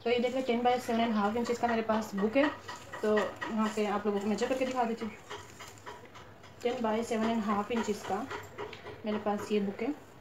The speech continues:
ठीक है। तो हम लोगों ने सबसे पहले क्या करना है, हम लोगों ने पहले चार इंच, चार जो लाइनें हैं हमारी, यहाँ से मैं आप लोगों को एकदम simple तरीका दिखा, बताऊँगी, तो आप लोग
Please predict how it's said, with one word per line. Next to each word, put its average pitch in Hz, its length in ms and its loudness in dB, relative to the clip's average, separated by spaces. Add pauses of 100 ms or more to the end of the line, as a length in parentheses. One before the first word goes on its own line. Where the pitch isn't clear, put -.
(120)
ठीक - 160 -6
है। 294 60 -6
तो - 500 -6
हम 226 80 2
लोगों 226 160 4
ने 254 80 -2
सबसे 254 220 -2
पहले 262 120 2
क्या 247 160 6
करना 254 180 2
है, 269 180 2 (480)
हम 233 140 0
लोगों 220 160 4
ने 240 100 0
पहले 226 280 2
चार 214 320 4
इंच, 233 160 0 (200)
चार 220 220 4
जो 226 120 6
लाइनें 214 260 2
हैं 269 120 0
हमारी, 214 340 -2 (340)
यहाँ 214 200 2
से 233 140 -4 (300)
मैं 254 100 2
आप 254 160 4
लोगों 247 140 6
को 254 100 6
एकदम 254 200 10
simple 254 300 6
तरीका 269 240 6
दिखा, 262 240 4
बताऊँगी, 220 400 6 (220)
तो 220 80 2
आप 220 260 6
लोग 220 280 2